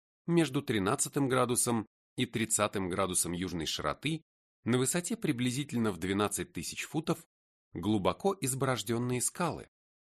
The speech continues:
похожие на хорошо известные ему скалы Норвегии,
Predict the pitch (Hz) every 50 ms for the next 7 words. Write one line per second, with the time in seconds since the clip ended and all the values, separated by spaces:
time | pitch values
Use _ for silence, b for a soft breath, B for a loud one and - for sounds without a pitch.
0 | _ _ - 101 92 - - 175 190 170 170 156 143 131 123 110 - 110 101 92
1 | - - - 170 190 180 143 117 113 120 151 - - 143 131 127 120 113 107 107
2 | 107 107 95 - - - 90 87 87 87 82 80 76 76 76 110 156 170 143 151
3 | 151 151 143